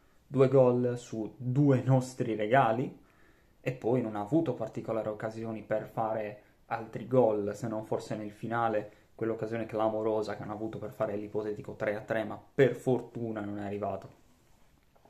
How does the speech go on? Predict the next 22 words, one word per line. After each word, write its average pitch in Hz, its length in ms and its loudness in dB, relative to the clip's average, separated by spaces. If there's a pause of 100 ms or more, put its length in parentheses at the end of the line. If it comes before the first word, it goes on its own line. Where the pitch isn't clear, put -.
(1120)
Gara 175 260 4
cominciata 135 460 2
bene, 151 400 0 (680)
gara 117 220 0
cominciata 117 420 -6
bene, 151 340 -2
co-, - 160 -16
subito 143 1200 0
con 107 500 -6 (720)
il 113 340 -2
gol 117 360 8
di 107 80 -6
Pavoletti, 160 640 0
che - 100 -10
finalmente 135 640 -2
torna 113 180 -2
a 107 60 -6
segnare 104 240 -6
di 104 80 -6
testa, - 320 -4
tra 110 160 0
l'altro, 113 540 -4